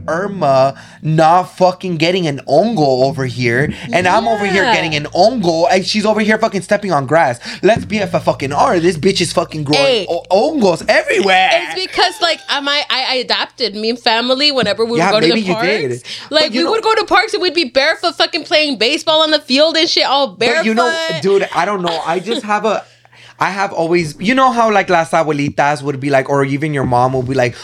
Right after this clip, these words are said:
Speaker 1: "Ponte calcetas porque te vas a enfermar."
Speaker 2: Yes, my mom would
Speaker 1: I
Speaker 2: always tell me
Speaker 1: hated
Speaker 2: that.
Speaker 1: getting sick because if I got sick, bitch, I got sick,
Speaker 2: Yeah,
Speaker 1: bitch.
Speaker 2: that's true.
Speaker 1: And, you know, now I don't get sick as often anymore.
Speaker 2: But when you do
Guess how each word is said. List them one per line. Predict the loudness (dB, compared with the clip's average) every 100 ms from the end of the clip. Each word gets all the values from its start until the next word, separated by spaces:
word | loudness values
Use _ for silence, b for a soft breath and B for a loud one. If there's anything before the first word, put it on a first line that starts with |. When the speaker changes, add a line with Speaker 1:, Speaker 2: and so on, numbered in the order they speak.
| B
Speaker 1:
"Ponte | -2 0 0 0
calcetas | 0 0 0 -2 -2 -8
porque | -10 -10
te | -8
vas | -8 -8
a | -8
enfermar." | -2
Speaker 2:
Yes, | 0 0 0 -2 -2
my | 0
mom | 2 0
would | -2
Speaker 1:
I |
Speaker 2:
always | -4 -6 -4 -2
tell |
me | 0 0
Speaker 1:
hated | 0 -2
Speaker 2:
that. | -2
Speaker 1:
getting | -2 -2
sick | -4 -2 -4 -4
because | -4 -2 -2
if | 0 0
I | 2
got | 2 -2
sick, | -6 -8 -4
bitch, | -2 -2 b b b b b _ -2
I | 0 0 -2 -6 _ -2
got | 0 2 -2 -8
sick, | -18 -16 -4 2 4 2 0
Speaker 2:
Yeah, | -6 -4
Speaker 1:
bitch. | -2
Speaker 2:
that's | -2 -6
true. | -8 -2
Speaker 1:
And, | 0 -2 -4
you | -4 0
know, | 0
now | 2 2 2 2
I | 2
don't | 0
get | -2 -2
sick | -2 0
as | 2 0
often | 0 0 0 0 0
anymore. | 2 4 4 4
Speaker 2:
But | 2 2
when | 2 2
you | 0
do | 0 0 2 0 -2 -8